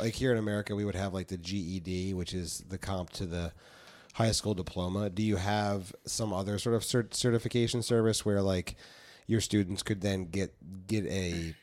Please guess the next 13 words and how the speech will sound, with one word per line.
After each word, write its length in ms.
credential 560
of 80
some 180
kind 480
to 220
move 260
on 360
to 160
university 580
if 80
they 100
chose 260
to? 220